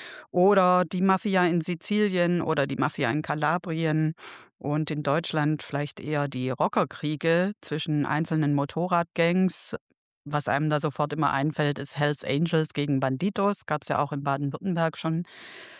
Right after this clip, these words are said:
äh, entsprechende Fälle. Das sind aber alles Gruppen, die ein konkretes Ziel verfolgen, also einen konkreten Zweck haben.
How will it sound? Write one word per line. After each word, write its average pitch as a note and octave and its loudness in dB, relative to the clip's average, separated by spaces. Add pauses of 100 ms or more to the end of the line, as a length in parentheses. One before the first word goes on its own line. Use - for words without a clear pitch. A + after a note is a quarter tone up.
(140)
äh, D#3+ 4
entsprechende E3 0
Fälle. E3+ 2 (680)
Das F3+ 0
sind B3+ 4
aber F#3+ 2 (680)
alles G3+ 0
Gruppen, B3+ 6
die G3+ 2
ein G3+ 4
konkretes F#3 0
Ziel A#3 4
verfolgen, D#3 2
also D3+ 2
einen E3+ 2
konkreten E3 0
Zweck - -2
haben. G#3+ 4